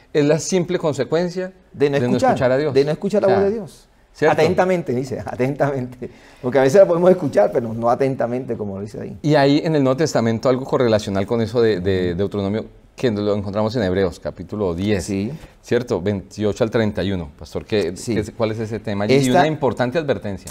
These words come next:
Speaker 2: Sí, eh, lo que en sí nos está diciendo el apóstol Pablo allí es que no debemos de perder nuestra confianza, como lo dice Hebreos diez treinta y cinco, en Dios, que tiene grande galardón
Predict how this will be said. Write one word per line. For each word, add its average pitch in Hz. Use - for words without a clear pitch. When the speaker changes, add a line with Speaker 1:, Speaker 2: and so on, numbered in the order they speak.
Speaker 2:
Sí, 123
eh, 113
lo 151
que 156
en 147
sí 185
nos 220
está 190
diciendo 147
el 131
apóstol 110
Pablo 107
allí 101
es 107
que 139
no 120
debemos 139
de 147
perder 107
nuestra 127
confianza, 98
como 104
lo 90
dice 92
Hebreos 98
diez 104
treinta 104
y -
cinco, 104
en 117
Dios, 143
que 117
tiene 113
grande 170
galardón 107